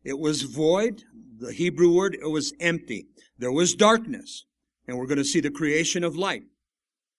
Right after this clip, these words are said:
Uh, the word darkness, the Hebrew speaks of that the earth was in misery,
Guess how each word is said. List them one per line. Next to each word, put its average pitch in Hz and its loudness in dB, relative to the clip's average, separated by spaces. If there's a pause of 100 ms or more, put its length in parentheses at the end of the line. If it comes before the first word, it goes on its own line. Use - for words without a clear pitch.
(140)
Uh, 131 -10 (1040)
the 139 -4
word 180 2 (680)
darkness, 143 0
the 143 -8
Hebrew 175 -4
speaks - -6
of 139 -8 (460)
that 123 -6
the 139 0
earth 160 0
was 135 -2
in 123 -6
misery, 165 0